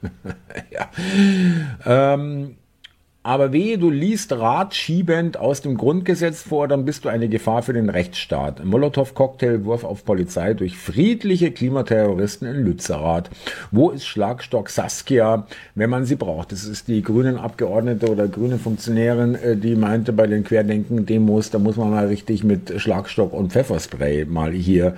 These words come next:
ähm, durchaus mal für Ordnung sorgen. Äh, da haben wir sie jetzt, äh, hier schmerzlich vermisst, ihre Stimme.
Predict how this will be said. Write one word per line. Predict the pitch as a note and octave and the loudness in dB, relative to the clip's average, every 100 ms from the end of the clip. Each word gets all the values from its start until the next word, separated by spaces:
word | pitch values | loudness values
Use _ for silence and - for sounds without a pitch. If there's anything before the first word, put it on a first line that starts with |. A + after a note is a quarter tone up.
| - - - - | -6 -20 -20 -6
ähm, | G2 F#2 F2+ F2 F2 E2+ E2 - _ - - | 0 2 4 2 2 2 -2 -8 _ -20 -14
durchaus | A2+ G#2+ F#2 - E2+ | -6 -2 -2 -2 -4
mal | F#2+ E2+ | -2 2
für | G#2+ - | 2 2
Ordnung | F#2+ - F#2+ | -2 0 0
sorgen. | E2+ E2 F#2+ G#2+ | 0 0 2 4
Äh, | G#2+ E2 F#2+ G2 G2 - | 2 0 -2 -2 -4 -2
da | G#2 G#2 | 0 2
haben | G#2 G#2+ | 2 2
wir | A#2+ | 2
sie | G2 A2+ | 2 4
jetzt, | A2+ G#2 - - | 4 2 -4 -10
äh, | A2 A2 G2+ | -4 -4 -2
hier | G#2 A#2 | -2 -2
schmerzlich | A#2 A2+ C3 | -2 -4 -4
vermisst, | A#2+ D3+ A3 - | -4 -2 -2 -6
ihre | - D#2+ E2+ D#2+ D#2+ | -10 -6 -6 -6 -8
Stimme. | - - A#2 B2+ D3+ | -2 4 4 4 0